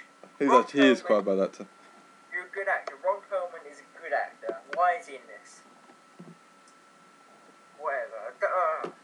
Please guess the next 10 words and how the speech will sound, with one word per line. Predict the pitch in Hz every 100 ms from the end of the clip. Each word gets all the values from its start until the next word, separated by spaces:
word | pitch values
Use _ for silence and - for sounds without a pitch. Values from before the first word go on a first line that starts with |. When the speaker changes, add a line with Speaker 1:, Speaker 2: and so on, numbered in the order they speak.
| -
Speaker 2:
it | 175 180 196
annoyed | 196 190 - -
me. | - - -
Just | - -
think | 508 196
about | 170 -
this | - - -
stupid | - 202 175 - 170 165
movie. | 165 156 113 110 - - - - - - - - - - - - - - - - - 165
Whatever. | 151 117 117 165 226